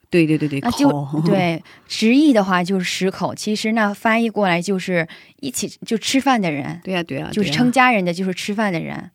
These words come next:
Speaker 1: 对呀。 对呀。
Speaker 2: 那总之呢，就是对犹太人来说，一起吃饭就是很重要的意思吧。
Speaker 1: 对呀，对呀。
Speaker 2: 嗯。
Speaker 1: 那再看看马-，马可福音二章十五节。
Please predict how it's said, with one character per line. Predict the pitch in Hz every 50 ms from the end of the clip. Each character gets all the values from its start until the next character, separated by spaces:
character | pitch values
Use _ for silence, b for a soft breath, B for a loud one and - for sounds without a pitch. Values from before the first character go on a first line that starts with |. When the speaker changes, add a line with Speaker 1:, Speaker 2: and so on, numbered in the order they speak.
| b b b
Speaker 1:
对 | - 175 165
呀。 | 160 143
对 | -
呀。 | 160
Speaker 2:
那 | 180 208
总 | 190 - 175 170 170
之 | 165 - 214 214
呢， | 208 202
就 | 208 - 214 202
是 | 185 - 196
对 | - 214 196 170
犹 | 170 175 180
太 | - 233 240 214
人 | 185 165 170 170
来 | 160 156 165
说， | 170 - 202 208
一 | 208
起 | 196 - - 190 160
吃 | - - 196 180
饭 | 196 190 180 175
就 | 165 190 180
是 | 165 180
很 | 165 160 147 151
重 | 151 180 185 185
要 | 175 165 156
的 | - -
意 | 71 -
思 | - -
吧。 | - - - 202 _ _ _
Speaker 1:
对 | - 202 190
呀， | 190 175 165 160
对 | 165 160 151
呀。 | 156 151 151 151 151 160 156 160
Speaker 2:
嗯。 | 165 196
Speaker 1:
那 | 208 190
再 | - - 208 202
看 | 190 202 208
看 | 202 202 190
马-， | 180 165 151 156 175 180 _ _ _ _ _ _ _ -
马 | 175 165 156 185
可 | - 208 196
福 | 185 - 165
音 | 160 170 -
二 | - 190
章 | 175 185 185
十 | 180 - - 165
五 | 175 196 208 180
节。 | - - - 143 - 131 147 190 214